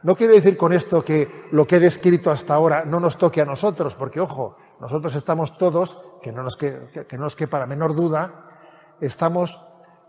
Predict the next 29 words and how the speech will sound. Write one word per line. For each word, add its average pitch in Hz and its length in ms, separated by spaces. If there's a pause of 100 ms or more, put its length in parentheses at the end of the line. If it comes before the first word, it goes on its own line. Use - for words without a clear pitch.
plenamente 175 640
bajo 165 300
el 147 80
influjo 160 500
de 170 80
la 156 80
secularización. 127 1080 (1500)
Por 131 140
el 143 60
hecho 170 120
de 160 80
que 147 80
seamos 165 320
creyentes, 143 800 (340)
por 139 160
el 139 60
hecho 160 180
de 160 140
que 147 120
estemos 156 340
aquí 139 180
presentes 151 440
en 151 100
esta 156 200
charla, 156 380
¿no? 180 180 (380)
Que 131 100
nadie 160 240
piense 156 480